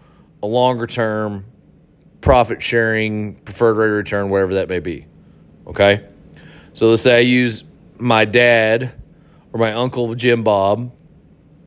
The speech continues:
and I'm like, "Jim, M-, Uncle Jim Bob," or no, actually, let's not say that. Let's say, yeah, "Uncle Jim Bob, hey, I got a hundred thousand, I need a hundred thousand bucks.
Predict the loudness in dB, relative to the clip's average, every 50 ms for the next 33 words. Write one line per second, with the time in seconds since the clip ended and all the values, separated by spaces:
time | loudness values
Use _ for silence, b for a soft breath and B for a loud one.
0 | _ _ _ _ _ _ _ -20 _ _ _ _ -6 -4 -2 -2 0 0 0 0
1 | -2 -2 -2 -2 -2 -4 -6 -10 _ -2 0 0 0 0 -6 -10 -12 -12 -12 -12
2 | -18 _ _ -6 -4 -2 -2 0 0 0 2 4 4 4 4 4 2 -2 -10 _
3 | -6 -2 -2 -2 0 0 0 0 2 2 2 0 -2 -4 -6 -8 -10 -10 -10 -10
4 | -10 -10 -10 -10 -12 -12 -12 -12 -12 -14 b b b b b b b b -6 -2
5 | 2 4 4 4 4 0 -2 b b b b b b 0 0 0 -2 -6 -8 -4
6 | 0 0 2 2 2 2 2 4 4 4 2 0 -2 -12 _ _ _ _ _ -4
7 | -2 -2 -2 -2 -2 -2 0 0 0 0 -2 -4 -4 -2 0 0 0 0 0 -2
8 | -6 -10 -12 -12 -8 -6 -4 -4 -2 -4 -4 -4 -2 -2 -2 -2 -2 -4 -4 -2
9 | -2 -2 -2 -4 -8 -14 -18